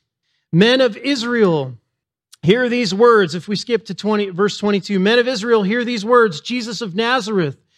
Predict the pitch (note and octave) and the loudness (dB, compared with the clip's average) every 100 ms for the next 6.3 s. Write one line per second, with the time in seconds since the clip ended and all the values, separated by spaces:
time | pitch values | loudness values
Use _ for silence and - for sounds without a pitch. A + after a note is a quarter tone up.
0 | _ - F#3 G3+ A#3+ C#4 B3+ - C4+ B3+ | _ -10 2 4 4 2 -2 -2 -2 -2
1 | C#4+ G3+ A#3+ B3 B3 A#3+ A#3+ A3 A#3 B3 | -6 -6 -4 -2 2 4 4 0 0 0
2 | G#3+ E3+ E3+ F#3 A3 B3+ A3+ G#3+ A3+ - | -2 0 2 4 2 0 0 2 2 0
3 | - - _ - F#3 F#3+ G#3+ B3 B3+ G#3 | -8 -14 _ -6 -2 2 2 2 0 -2
4 | G3+ E3 A#3 A3 G#3 F3 C#3+ F3 D3 G3 | -2 -2 -2 0 0 -2 -2 -4 -2 -2
5 | G3+ F3 F3+ A3 G3+ F#3+ F3 F3 F#3+ F#3 | -2 -4 -6 -4 -2 0 0 0 0 0
6 | D3+ - | -2 -8